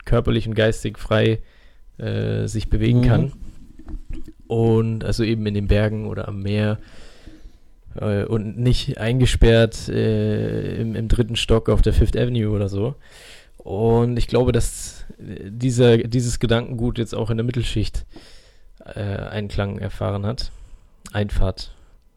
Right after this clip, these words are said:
Speaker 1: Ja, egal, weißt du, was ich meine? <laughs>
Speaker 2: Das ist jetzt Einklang.
Speaker 1: Ja.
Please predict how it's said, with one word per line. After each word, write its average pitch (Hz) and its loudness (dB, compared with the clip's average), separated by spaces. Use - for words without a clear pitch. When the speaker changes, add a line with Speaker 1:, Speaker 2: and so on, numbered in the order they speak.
Speaker 1:
Ja, 104 -8
egal, 92 -4
weißt 95 4
du, - 10
was - 8
ich 160 10
meine? 143 8
<laughs> - 10
Speaker 2:
Das 165 4
ist 101 0
jetzt 101 -2
Einklang. 107 -2
Speaker 1:
Ja. 110 2